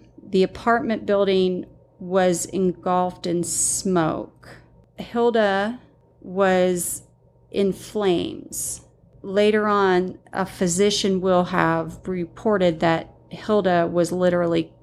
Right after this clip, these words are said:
cooked alive. At one point, Nina Hickson, the apartment manager, arrived. She saw that the apartment building was in jeopardy. She had gone to go get a pail of water, and she returned with two.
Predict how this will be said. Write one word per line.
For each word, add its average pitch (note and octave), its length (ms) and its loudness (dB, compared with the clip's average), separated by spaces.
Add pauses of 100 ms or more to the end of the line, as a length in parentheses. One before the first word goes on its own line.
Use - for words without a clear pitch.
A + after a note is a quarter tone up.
(100)
cooked - 340 -2
alive. - 800 -2 (380)
At G3+ 220 2
one A3+ 280 2
point, G3 760 -4 (400)
Nina G#3+ 400 4
Hickson, G3+ 580 2
the E3+ 120 2
apartment G3 500 0
manager, E3+ 560 2
arrived. D#3 760 -2 (320)
She F#3 640 -2
saw F3+ 360 2
that F#3+ 200 0
the G3+ 160 0
apartment F#3 440 -2
building E3+ 420 2
was E3 480 -4
in F#3 180 0
jeopardy. D#3+ 680 -2 (280)
She G#3+ 300 0
had F#3 320 0
gone G3+ 580 4
to - 140 -6
go F#3+ 260 2
get F3+ 460 2
a - 40 -12
pail F#3 380 0
of G3+ 140 -2
water, E3 640 -2 (240)
and F#3 180 4
she F3+ 360 0
returned F3 480 0
with G3 160 -2
two. F3 520 0